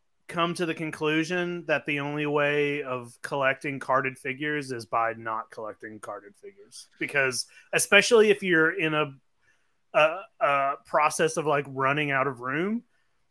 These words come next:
carded figures take up way too room, t-, too much room, and the only way to display them and them look good is if you have, like, a store display, and even then, it takes up so much room. So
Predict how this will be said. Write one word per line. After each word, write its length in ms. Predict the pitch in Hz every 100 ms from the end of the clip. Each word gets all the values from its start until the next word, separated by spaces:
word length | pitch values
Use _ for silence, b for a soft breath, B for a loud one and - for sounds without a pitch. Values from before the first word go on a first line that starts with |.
| -
carded 320 | 165 175 180
figures 320 | 196 185 190
take 160 | 175 156
up 120 | 127
way 160 | 131 156
too 160 | 202
room, 380 | 185 180 185 185 _ _ -
t-, 100 | - -
too 120 | 190
much 200 | 180 175
room, 200 | 165 156
and 80 | 151
the 60 | 147
only 160 | 170
way 140 | 170 165
to 100 | 151
display 340 | - 165 156
them 180 | 156 151
and 100 | 147
them 160 | 143
look 200 | 135 143
good 160 | 175 165
is 120 | 135
if 140 | 135 143
you 100 | 135
have, 140 | 135
like, 200 | 131 - -
a 100 | 143
store 580 | - - - 156 151 143
display, 680 | 123 - - 120 107 113 -
and 120 | 160
even 240 | 202 202 185
then, 420 | 190 185 156 147 _
it 160 | 160 160
takes 240 | 160 160
up 120 | 165
so 120 | - 156
much 200 | 151 165
room. 300 | 165 123 113
So 380 | 151 135 127